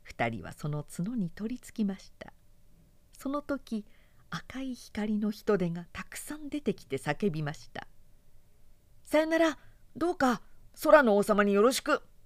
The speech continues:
私どももいつか許されますようお願いいたします。」二人は一緒に言いました。「きっとそう申し上げます。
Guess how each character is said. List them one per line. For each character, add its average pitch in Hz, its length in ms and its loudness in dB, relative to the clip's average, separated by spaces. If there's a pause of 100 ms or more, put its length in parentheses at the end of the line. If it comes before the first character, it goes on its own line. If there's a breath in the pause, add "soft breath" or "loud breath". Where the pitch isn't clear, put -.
(140)
私 160 340 -4
ど 165 100 4
も 156 120 0
も 143 120 -2
い 190 120 -2
つ - 80 -10
か 156 120 0
許 190 200 -2
さ 247 120 2
れ 240 120 10
ま 247 100 2
す 247 140 -8
よ 233 220 6
う - 60 2
お 220 60 4
願 233 260 2
い 247 60 0
い 208 40 -8
た 254 100 2
し 254 100 -4
ま 285 160 6
す。」 - 160 -12 (1300)
二 202 300 -6
人 196 160 -4
は 151 120 -2
一 165 160 -4
緒 - 240 -4
に 233 180 0
言 247 120 -2
い 262 40 -4
ま 262 140 -8
し - 180 -20
た。 - 180 -16 (1300)
「き - 140 -16
っ - 20 -16 (320)
と 240 140 0
そ 240 300 -2
う 233 260 4
申 - 40 -4
し 247 140 -2
上 240 80 2
げ 233 100 4
ま 226 140 4
す。 - 260 -8